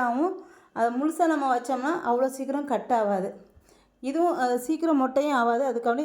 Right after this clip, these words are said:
இந்த மாதிரி கட் பண்ணி எடுத்துக்கணும். இப்போ பாருங்க, நான் எல்லா வெங்காயத்தையும் இந்த மாதிரி கட் பண்ணி எடுத்துட்டேன். இப்போ முதல்ல நம்ம என்ன செய்யணும், அந்த கையை, இந்த வெங்காயத்தை வந்து ஒரு மணி நேரம் வெயில்ல வந்து இந்த மாதிரி ஒரு அரிசி பைய க-, ரெண்டா கட் பண்ணி எடுத்துக்கோங்க. எடுத்துட்டு நல்லா தொ-,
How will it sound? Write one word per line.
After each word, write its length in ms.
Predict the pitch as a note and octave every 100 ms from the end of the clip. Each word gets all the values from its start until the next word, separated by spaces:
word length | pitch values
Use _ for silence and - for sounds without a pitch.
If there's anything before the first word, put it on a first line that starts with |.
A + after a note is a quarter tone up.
| C4
இந்த 120 | A#3+
மாதிரி 280 | A3+ A3+ D4
கட் 160 | C4 A#3
பண்ணி 140 | A#3 A3+
எடுத்துக்கணும். 360 | G3 G3+ G3 - _ _ -
இப்போ 160 | A#3+ A#3+
பாருங்க, 280 | A#3+ A#3+ B3+ C#4+
நான் 220 | B3 C4 A3+
எல்லா 200 | B3 C#4 B3
வெங்காயத்தையும் 560 | A#3+ C4+ B3 A3+ C#4+ C4
இந்த 140 | A#3
மாதிரி 180 | A3+ C4 C4+
கட் 140 | A#3+ A#3
பண்ணி 160 | C4 B3+ G#3
எடுத்துட்டேன். 360 | A3 A#3+ G3+ - _ _ _ A#3
இப்போ 200 | A3+ A3+
முதல்ல 280 | A3+ C4+ D4+
நம்ம 140 | C4+ A#3
என்ன 100 | B3 B3+
செய்யணும், 240 | C4 A#3+
அந்த 100 | A3 A3
கையை, 180 | A3 A#3 A3+
இந்த 100 | A3
வெங்காயத்தை 380 | G#3+ B3 B3+ A#3+
வந்து 180 | G3+ G3+ D4+ - - _ _ -
ஒரு 220 | A#3+ D4 F4
மணி 140 | F#4 D#4
நேரம் 240 | C4 D#4 B3
வெயில்ல 320 | B3 D#4 E4 B3+
வந்து 200 | A3 A3+ D4+ C4
இந்த 140 | C4 C4
மாதிரி 220 | B3 B3+ D4+
ஒரு 80 | B3+ G#3
அரிசி 260 | A3+ - E4
பைய 140 | B3+ B3 B3
க-, 120 | G#3+
ரெண்டா 220 | A3+ B3+ C#4+ C#4
கட் 160 | A#3 C4
பண்ணி 160 | C4 B3
எடுத்துக்கோங்க. 480 | A3 A#3 A3+ G3+ F#3 F#3 - _ _ _ _ _ _ _
எடுத்துட்டு 360 | B3+ C#4 E4+ D4+ C#4+
நல்லா 160 | C#4 D#4 D4+
தொ-, 140 | B3+